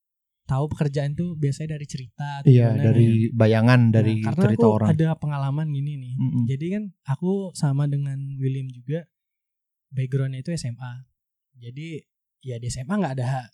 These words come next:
Speaker 1: training.
Speaker 2: Nggak ada training, nggak
Speaker 1: Iya.
Speaker 2: ada
Speaker 1: Kita
Speaker 2: kayak, <clears throat> karena kalau kita S M K tuh kan cara mengajarnya kita dipersiapkan untuk langsung bisa terjun
Speaker 1: Iya.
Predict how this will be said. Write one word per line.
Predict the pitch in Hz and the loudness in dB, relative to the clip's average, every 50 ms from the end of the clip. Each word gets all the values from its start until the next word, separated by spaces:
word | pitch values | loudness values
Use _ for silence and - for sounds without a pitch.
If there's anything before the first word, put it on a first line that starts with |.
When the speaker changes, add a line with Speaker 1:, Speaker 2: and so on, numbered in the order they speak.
| _ _ _ _ _ _ | _ _ _ _ _ _
Speaker 1:
training. | - 123 120 139 190 226 247 208 | -6 -2 0 2 4 6 6 8
Speaker 2:
Nggak | - 95 92 | 8 8 8
ada | 98 95 | 8 8
training, | 98 113 135 147 165 165 165 160 156 | 8 8 8 8 8 8 8 8 8
nggak | 143 135 117 | 8 8 8
Speaker 1:
Iya. | 127 123 | 8 8
Speaker 2:
ada | 123 131 131 | 8 8 8
Speaker 1:
Kita | 131 131 131 170 175 | 8 8 6 4 4
Speaker 2:
kayak, | 156 135 127 127 131 127 | 4 6 6 6 6 4
<clears throat> | - 180 202 170 127 - _ _ _ _ | 4 2 2 2 0 -4 _ _ _ _
karena | - 123 123 156 170 | 0 2 2 2 2
kalau | 175 165 156 | 2 2 2
kita | 131 131 - 139 135 139 - _ _ - | 0 2 2 0 0 0 -4 _ _ -4
S | 123 123 - | -2 0 0
M | 120 117 | 0 0
K | 117 135 135 | 0 0 0
tuh | 139 156 151 | 0 2 2
kan | 185 | 2
cara | 185 175 156 143 | 2 4 4 4
mengajarnya | 139 135 131 131 120 113 113 120 175 | 4 2 2 2 2 2 4 2 2
kita | 180 147 - - 180 | 0 -4 -6 -4 -4
dipersiapkan | 180 147 135 143 127 - - 117 113 _ - 165 170 | -2 -2 -2 -4 -4 -2 -4 -4 -4 _ -2 0 0
untuk | 156 147 - | 0 0 0
langsung | 117 117 117 117 - 156 151 | 0 0 0 0 0 0 0
bisa | 139 123 - 135 127 | 0 0 0 0 0
terjun | 123 - 117 113 131 147 165 | 2 2 0 4 6 8 8
Speaker 1:
Iya. | 170 165 | 8 8